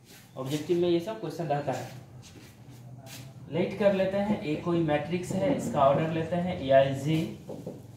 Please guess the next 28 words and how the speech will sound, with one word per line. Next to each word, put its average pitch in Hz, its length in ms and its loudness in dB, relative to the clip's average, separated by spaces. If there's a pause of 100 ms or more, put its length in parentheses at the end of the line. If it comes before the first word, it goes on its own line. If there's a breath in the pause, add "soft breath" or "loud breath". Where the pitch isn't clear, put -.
M 139 400 -2
by 147 160 4 (140)
N। 139 140 -2 (1160)
आपके - 280 -4
बुक 170 260 0
में 196 220 0
डिजिट 151 260 0
वाला 170 220 6
एग्जांपल 165 440 0
दिया 147 240 2
है 165 240 2
या 156 140 4
उस 135 200 -4
पर 147 80 -2
सवाल 147 300 2
भी 170 140 0
दिया 165 200 2
है 170 120 0
बनाने 160 320 -2
के 160 120 -8
लिए, 170 260 -6 (260 loud breath)
इस 147 200 -4
मेथड 165 280 2
को 175 100 0
सीखिए, 170 360 -4
ये 143 100 2
अच्छा 135 260 4
है। - 180 -4